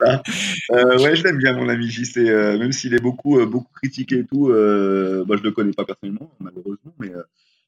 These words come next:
mais, euh, je pense que c'est quelqu'un qui a un, qui a un bon fond et qui a, qui a eu, euh, ouais, qui a eu, euh, qui a eu des, des, des passages à vide, qui en a peut-être encore aujourd'hui, mais, euh,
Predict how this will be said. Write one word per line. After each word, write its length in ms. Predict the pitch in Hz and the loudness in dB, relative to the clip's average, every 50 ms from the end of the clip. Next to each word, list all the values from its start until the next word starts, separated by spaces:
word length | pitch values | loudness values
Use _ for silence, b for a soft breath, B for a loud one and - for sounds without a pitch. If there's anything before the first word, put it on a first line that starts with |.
| _ _ | _ _
mais, 140 | 98 107 113 | -2 0 2
euh, 320 | 113 113 113 113 110 110 | 4 4 4 4 4 4
je 80 | 107 - | 2 0
pense 160 | - 160 160 | -4 -6 -6
que 80 | - 139 | -6 -6
c'est 140 | - 120 113 | -4 -2 -2
quelqu'un 320 | - 117 107 - 139 139 | 0 -2 0 0 -2 -2
qui 100 | 139 131 | -2 0
a 60 | 117 | 0
un, 120 | 107 104 104 | 2 0 0
qui 120 | - 123 | 0 -2
a 40 | 110 | -2
un 60 | 107 | 0
bon 200 | 107 113 117 113 | 0 -2 -2 -4
fond 300 | - - 113 113 117 117 | -4 -6 -6 -4 -2 -2
et 100 | 104 - | -2 -2
qui 100 | - 98 | -2 0
a, 260 | 92 95 92 92 92 | 0 2 2 2 0
qui 140 | 92 - 98 | -2 -4 -4
a 40 | 90 | -4
eu, 220 | 98 104 101 95 | -2 -2 -2 0
euh, 320 | 90 90 87 85 85 82 80 78 _ _ _ _ _ _ _ _ _ _ _ _ _ _ 82 | 0 0 -2 -2 -4 -6 -8 -12 _ _ _ _ _ _ _ _ _ _ _ _ _ _ -20
ouais, 60 | 78 - _ _ | -20 -20 _ _
qui 60 | 85 85 | -6 -4
a 0 | |
eu, 180 | 87 90 90 | -2 -2 -2
euh, 180 | 85 82 85 80 - | 0 0 -2 0 0
qui 80 | 87 | 0
a 20 | 92 | 0
eu 80 | 98 | 2
des, 140 | 90 95 95 90 90 87 - - _ | 2 2 0 0 0 -4 -6 -6 _
des, 80 | 95 90 | -4 -4
des 200 | - - 98 95 | -2 -2 -2 -2
passages 300 | - 101 - 123 113 104 | -2 -2 0 0 0 2
à 80 | 101 92 | 0 0
vide, 300 | 98 107 120 113 95 - | 0 0 0 0 -2 -2
qui 80 | - | -2
en 60 | 90 | -2
a 80 | 95 92 | -2 -4
peut-être 180 | - 98 - 92 | -4 -6 -8 -6
encore 220 | 95 - 101 92 | -6 -4 -2 -2
aujourd'hui, 360 | 95 92 95 90 98 120 147 | -2 -2 -2 -4 -4 -4 -4
mais, 160 | 151 123 92 | -2 -2 0
euh, 120 | 90 85 | 0 0